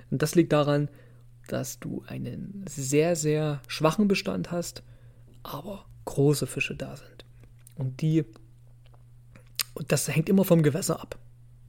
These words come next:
Also ein Gewässer, was nicht so klar ist und eben angetrübt oder nährstoffreich, wird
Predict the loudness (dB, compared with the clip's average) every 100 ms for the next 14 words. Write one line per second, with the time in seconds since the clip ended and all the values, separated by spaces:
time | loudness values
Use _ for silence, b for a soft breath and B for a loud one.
0 | -20 -20 -20 -20 -20 -20 -6 0 2 4
1 | 4 6 6 6 2 0 -10 -20 -20 -20
2 | -20 -20 -20 -20 0 4 4 2 0 4
3 | 4 2 -2 -2 -2 -6 -8 -8 -6 -2
4 | 2 2 2 2 0 0 -2 -6 -4 0
5 | 0 2 0 0 -6 -6 -10 B B B
6 | B B B -2 -2 -2